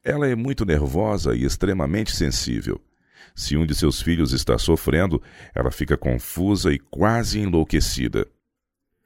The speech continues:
Sua mente fica desequilibrada pelos frequentes ataques de histeria que é compelida a testemunhar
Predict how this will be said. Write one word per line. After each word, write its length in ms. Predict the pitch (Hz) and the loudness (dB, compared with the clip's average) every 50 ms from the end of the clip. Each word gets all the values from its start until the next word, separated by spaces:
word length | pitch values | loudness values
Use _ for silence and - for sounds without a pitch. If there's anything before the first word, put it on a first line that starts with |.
| _ _ _ _ _ | _ _ _ _ _
Sua 260 | - - - 78 73 73 | -10 -4 0 2 4 4
mente 320 | 78 92 101 101 - 82 | 4 4 2 2 0 -2
fica 260 | 76 - 90 - - | -2 -2 0 2 2
desequilibrada 880 | 73 73 82 69 76 78 - 80 80 78 62 67 78 92 92 87 76 71 | 2 2 2 2 2 0 2 2 2 2 4 4 4 4 4 4 2 2
pelos 240 | - 78 71 71 - | 2 2 2 2 0
frequentes 560 | - 73 73 - - - 87 85 - 64 69 | 2 0 0 0 2 0 0 0 0 2 2
ataques 600 | 73 69 - - - 92 87 - - 78 62 58 | 2 2 2 0 -2 0 0 -2 -2 -4 -4 -2
de 100 | 64 78 | 0 -2
histeria 600 | - - - 85 71 60 69 82 92 92 82 73 | 0 0 0 0 0 0 0 0 2 2 2 2
que 120 | - - 76 | 2 0 0
é 60 | 69 | 0
compelida 800 | - - 90 80 - 92 76 69 71 76 101 120 113 82 62 58 | 2 0 -2 2 2 2 2 2 2 2 2 2 2 2 2 0
a 60 | 62 | 0
testemunhar 840 | - - 71 65 - - 76 69 69 71 67 65 71 80 95 95 - | 0 0 0 0 2 0 0 2 2 2 0 0 0 0 0 -2 -4